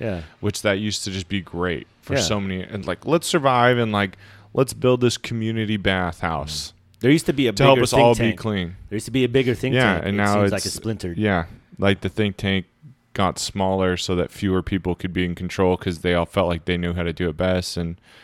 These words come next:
Speaker 2: and then even that got skewed at some point to, like, "Well,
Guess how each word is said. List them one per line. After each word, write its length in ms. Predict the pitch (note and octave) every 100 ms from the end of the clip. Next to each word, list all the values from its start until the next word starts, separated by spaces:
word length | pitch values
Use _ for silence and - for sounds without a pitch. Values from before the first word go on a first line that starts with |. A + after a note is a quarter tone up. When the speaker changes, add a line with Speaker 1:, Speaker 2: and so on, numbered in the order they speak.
| - _ _ -
Speaker 2:
and 160 | G2
then 120 | F#2 G2+
even 220 | F#2 F#2+
that 200 | F#2+ F#2
got 200 | E2+ -
skewed 240 | - F#2+
at 120 | E2+
some 160 | F#2+ F#2
point 200 | F#2+ F2+
to, 100 | F#2
like, 240 | F2 E2+ G2+
"Well, 420 | G#2+ G2+ F#2